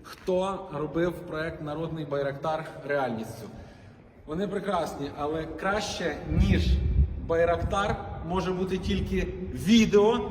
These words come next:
роботи Байрактару. Вони вже тут, і ми будемо з нетерпінням чекати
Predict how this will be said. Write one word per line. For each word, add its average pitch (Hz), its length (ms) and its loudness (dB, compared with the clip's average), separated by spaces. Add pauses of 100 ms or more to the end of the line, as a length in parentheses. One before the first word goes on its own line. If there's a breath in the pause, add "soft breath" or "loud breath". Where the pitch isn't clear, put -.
роботи 185 640 4 (120)
Байрактару. 175 680 4 (640)
Вони 180 200 4
вже 175 180 2
тут, 214 240 0 (340)
і 156 80 2
ми 170 120 4
будемо 170 400 4
з 156 180 2
нетерпінням 180 480 0
чекати 156 540 0